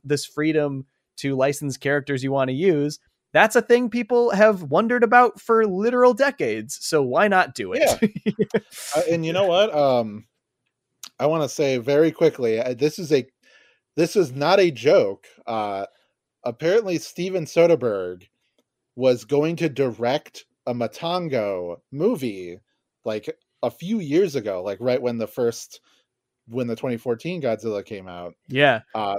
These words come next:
Speaker 2: M-, Matango being the, uh, the movie with the mushroom people,
Speaker 1: Right.
Speaker 2: uh, by Ishiro Honda. And, like, the idea of the fucking pa-, like, the,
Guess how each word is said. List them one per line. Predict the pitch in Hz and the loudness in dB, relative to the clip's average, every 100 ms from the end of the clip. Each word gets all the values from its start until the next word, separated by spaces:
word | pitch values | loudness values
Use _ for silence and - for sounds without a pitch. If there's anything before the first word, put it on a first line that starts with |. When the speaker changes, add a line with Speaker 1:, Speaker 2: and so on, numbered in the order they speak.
| - | -4
Speaker 2:
M-, | 143 151 | -6 -2
Matango | 156 - 170 175 165 143 | -2 0 0 2 2 2
being | 143 139 131 123 | 0 -2 -2 -4
the, | 120 113 110 104 98 98 - | -4 -4 -4 -8 -8 -10 -8
uh, | 101 92 87 90 | -6 -6 -6 -8
the | 110 | -8
movie | 113 131 113 110 | -6 -4 -4 -6
with | 107 | -6
the | 104 | -8
mushroom | 104 123 - 117 101 | -6 -6 -6 -10 -10
people, | 117 117 - 104 90 92 - | -10 -8 -6 -8 -8 -12 -10
Speaker 1:
Right. | 135 156 135 - - | 2 4 4 2 -8
Speaker 2:
uh, | 101 87 95 | -8 -8 -8
by | 104 104 98 | -6 -4 -6
Ishiro | - 110 101 | -6 -4 -4
Honda. | 143 170 113 87 85 _ _ _ _ - | -2 -2 -4 -8 -10 _ _ _ _ 0
And, | 131 131 | 0 0
like, | 127 117 110 - _ _ _ _ | 0 0 -2 -10 _ _ _ _
the | 139 131 175 | -14 -2 2
idea | 165 156 127 170 196 | 4 4 2 2 4
of | 143 117 - _ - | 2 -2 -14 _ -6
the | 123 | -6
fucking | - 151 147 143 113 107 107 _ _ _ _ _ _ _ _ | -2 -4 -2 -4 -4 -8 -14 _ _ _ _ _ _ _ _
pa-, | - 160 | -6 -6
like, | 151 131 120 113 _ | -4 -2 0 0 _
the, | 135 123 120 | -6 -4 -4